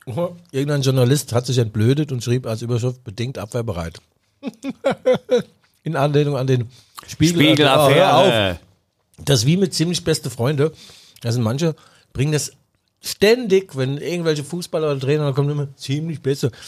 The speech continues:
Speaker 1: Ja, hau doch ab mit diesen Überschriften aus irgendwelchen Filmen oder irgendwelchen Politskandalen. Mann, Mann, Mann. Ich hab gesagt, Nagelsmann, der kann's. Also Nagel, nagelt, also war toll. Äh, und ich hab ihm geschrieben, äh, Julian, toll.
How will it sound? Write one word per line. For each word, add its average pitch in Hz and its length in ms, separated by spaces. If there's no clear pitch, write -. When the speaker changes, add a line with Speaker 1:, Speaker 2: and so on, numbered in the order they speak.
Speaker 1:
Ja, 87 180
hau 147 140
doch 196 120
ab 175 220
mit 185 120
diesen 170 160
Überschriften 175 460
aus 151 160
irgendwelchen 156 400
Filmen 214 360
oder 156 240
irgendwelchen 151 500
Politskandalen. 127 1080
Mann, 151 300
Mann, 135 200
Mann. 123 340
Ich 151 200
hab 151 160
gesagt, 135 340
Nagelsmann, 139 920
der 110 120
kann's. 143 500
Also 98 360
Nagel, 143 580
nagelt, 156 540
also 139 220
war 131 120
toll. 127 380
Äh, 117 120
und 110 300
ich 139 40
hab 185 120
ihm 175 100
geschrieben, 151 340
äh, 131 460
Julian, 139 300
toll. 101 220